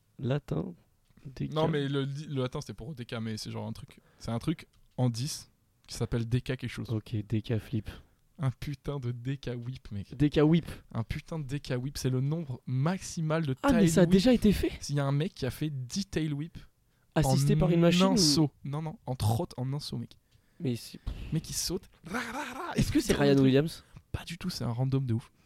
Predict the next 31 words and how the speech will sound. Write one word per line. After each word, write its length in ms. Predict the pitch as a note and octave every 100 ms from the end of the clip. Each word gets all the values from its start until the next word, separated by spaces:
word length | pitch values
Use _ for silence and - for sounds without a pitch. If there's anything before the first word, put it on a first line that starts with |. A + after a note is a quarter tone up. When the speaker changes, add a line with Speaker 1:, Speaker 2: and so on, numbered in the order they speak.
| _
Speaker 1:
Ok, 200 | - - -
mais 160 | B2 A2+
mec, 200 | B2 G#2 G2+
dis 160 | A#2+ A2+ - A2+
D 120 | C3
K 140 | - A#2+
whip. 240 | A#2+ B2 - -
Speaker 2:
Alors, 200 | C#3 C#3
c'est 120 | - D3
très 260 | B2 A3+
dur 200 | G3 G3+
à 60 | D4
Speaker 1:
Regarde, 240 | D4+ C#4+
D 60 | D#4
K 80 | D#4+
Speaker 2:
fact-check 120 | D#4 E4 D#4+ -
Speaker 1:
whip. 160 | C4+
Speaker 2:
comme 200 | - G3
info. 380 | G3 F#3 B3 F4+ - A#5 G#5 - -
Speaker 1:
Ah, 120 | F3
Speaker 2:
mais 100 | F#3+
Speaker 1:
y 60 | G#3
a 60 | C#3+
pas 100 | F3
de 60 |
vidéo ? 260 | D#3+ F#3 A#3+ _ -
Speaker 2:
Si, 180 | C#4+ G#3
y 40 |
a 40 |
une 80 | D3+
vidéo, 340 | F3+ G3+ D4